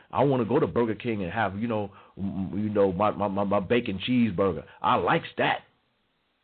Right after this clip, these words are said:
I like bacon and eggs. I like my B L T. I want my shrimp.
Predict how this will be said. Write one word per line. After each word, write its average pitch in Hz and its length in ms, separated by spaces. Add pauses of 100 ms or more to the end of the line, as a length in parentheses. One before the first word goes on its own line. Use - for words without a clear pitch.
(400)
I 110 100
like 117 340
bacon 107 280
and 87 120
eggs. 95 320 (240)
I 120 140
like 147 240
my 113 140
B 104 240
L 87 220
T. 85 220 (520)
I 127 100
want 131 280
my 113 140 (140)
shrimp. 101 220